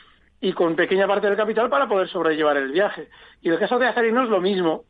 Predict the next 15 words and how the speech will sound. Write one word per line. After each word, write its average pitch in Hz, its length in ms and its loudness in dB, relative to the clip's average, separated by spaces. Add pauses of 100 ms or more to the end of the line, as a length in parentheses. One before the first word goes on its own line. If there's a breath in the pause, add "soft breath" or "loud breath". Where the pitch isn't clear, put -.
Estamos 180 260 -2
hablando 202 240 2
de 196 80 0
un 196 60 -2
valor 202 260 2
que, 165 160 -2 (380 loud breath)
mm, 156 280 -14
bueno, 214 300 0
está 196 240 0
ahora, 185 240 0
hoy 202 140 2
ha 202 40 0
marcado 190 360 0
mínimos 185 480 0
en 143 200 -6